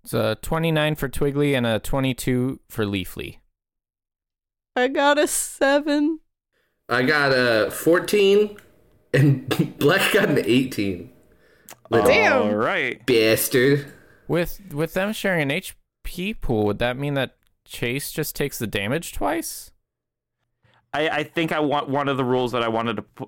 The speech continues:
Speaker 4: impose on this is that if it hits multi-targeted, uh, if the ability like this hits multi-targeted,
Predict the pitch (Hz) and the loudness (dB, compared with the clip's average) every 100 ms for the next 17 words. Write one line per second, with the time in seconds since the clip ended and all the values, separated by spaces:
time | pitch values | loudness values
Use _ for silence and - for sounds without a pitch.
0 | - 110 104 120 123 131 131 135 143 - | -4 -4 -2 -2 0 0 -2 -2 -4 -2
1 | 123 110 123 117 - 127 127 139 131 110 | -4 -2 -2 -2 -2 -4 -2 -2 0 -2
2 | - 107 131 135 139 127 123 131 120 123 | -10 -8 -6 -4 -2 -2 -2 -4 -2 -4
3 | 120 120 110 113 _ _ _ _ _ _ | 0 0 0 -4 _ _ _ _ _ _
4 | 117 110 104 104 104 - 117 135 120 120 | -4 -2 0 0 -2 -2 -4 -2 -2 -2
5 | 104 131 139 143 131 120 117 - 127 - | -2 0 0 0 -2 -2 -4 -4 -6 -4
6 | 120 120 120 123 113 110 110 104 | -4 -2 -4 -2 -2 0 0 -2